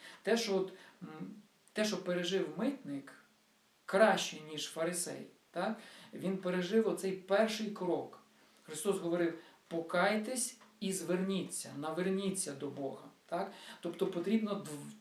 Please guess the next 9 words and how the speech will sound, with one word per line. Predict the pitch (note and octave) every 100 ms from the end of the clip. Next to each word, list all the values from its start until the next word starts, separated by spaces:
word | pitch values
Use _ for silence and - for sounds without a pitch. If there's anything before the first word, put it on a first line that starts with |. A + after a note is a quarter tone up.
| - _
такі | - - G3
дві, | D3+ C#3+ F3
два | D3 D#3 F#3+
етапи | G3 A3 G#3+ G#3
пройти. | - C3+ C3 - D3+ - - - - - -
Звернутись | - C#3 E3+ G#3 C4 F#3 E3
до | -
Бога. | C#3+ C3+ - - - _ _ _ -
От, | - D3+ D3